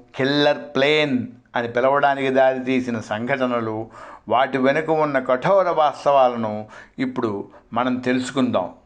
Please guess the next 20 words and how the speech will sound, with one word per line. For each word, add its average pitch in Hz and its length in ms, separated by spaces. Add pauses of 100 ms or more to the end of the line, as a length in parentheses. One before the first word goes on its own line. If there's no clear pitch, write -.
(560)
ఎయిర్‌బస్ 180 840
వర్సెస్ 165 580 (160)
బోయింగ్, 131 420 (440)
ఈ 117 100
రెండిటి 156 380
మధ్య 151 520 (300)
ఒక 113 100 (180)
తీవ్రమైన 160 840 (140)
తో-, 131 260
పోటీ 147 340
నెలకొంది. 120 460 (440)
యూరోపియన్ 170 640
యూనియన్ 165 400
నుంచి 160 320 (800)
ఎయిర్‌బస్ 160 480
ఏ 156 180 (140)
త్రీ 156 120
ట్వంటీ 160 480
నియో 160 360
వంటి 156 260